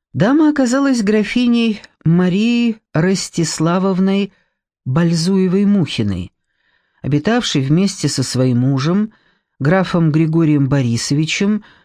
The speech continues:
и его детьми от первого брака недалеко от Москвы, в имении со странным названием "Мухина дача". Располагалось оно около села Анчуткино.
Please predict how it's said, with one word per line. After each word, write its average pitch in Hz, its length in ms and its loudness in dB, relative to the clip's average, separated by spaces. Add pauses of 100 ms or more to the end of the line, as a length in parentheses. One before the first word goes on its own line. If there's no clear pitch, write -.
(260)
и 156 60 2
его 147 220 2
детьми 139 440 0
от 165 160 -2
первого 135 380 0
брака 143 420 0
недалеко 135 520 0
от 160 100 -2
Москвы, 147 680 -2 (560)
в 175 140 2
имении 220 400 2
со 180 180 -2
странным 240 500 0
названием 226 840 0
"Мухина 208 440 2
дача". 151 540 -2 (920)
Располагалось 262 760 0
оно 254 240 2
около 247 220 0
села 190 300 0
Анчуткино. 110 800 -2